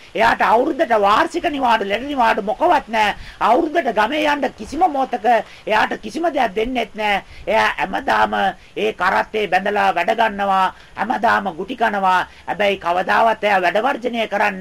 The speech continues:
නෑ. වැඩි ව-, පඩි වැඩි කරලා දෙන්නයි කියලා උද්ඝෝෂණය කරන්නේ නෑ. පෙළපාලියේ යන්නේ නෑ. හේතුව එයා ලද දෙයින් සෑයීමටපත් වෙන්න මානසිකත්වයේ හදලා.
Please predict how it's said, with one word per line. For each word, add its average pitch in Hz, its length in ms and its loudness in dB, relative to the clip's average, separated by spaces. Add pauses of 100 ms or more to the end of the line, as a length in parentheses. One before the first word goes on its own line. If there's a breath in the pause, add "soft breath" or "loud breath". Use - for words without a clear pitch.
(160)
නෑ. 196 140 0 (220 loud breath)
වැඩි 190 300 2
ව-, - 160 -2
පඩි - 240 -2
වැඩි 311 200 0
කරලා 233 300 0
දෙන්නයි 220 340 -2
කියලා 208 260 0
උද්ඝෝෂණය 269 560 -4
කරන්නේ 190 300 -4
නෑ. 185 300 -2 (240 loud breath)
පෙළපාලියේ 233 800 0
යන්නේ 202 140 -4
නෑ. 190 260 0 (200 loud breath)
හේතුව 208 440 -2
එයා 180 520 2
ලද 175 280 -2
දෙයින් 226 280 -2
සෑයීමටපත් 214 800 -2
වෙන්න 208 220 -4 (460 loud breath)
මානසිකත්වයේ 208 880 0
හදලා. 185 520 0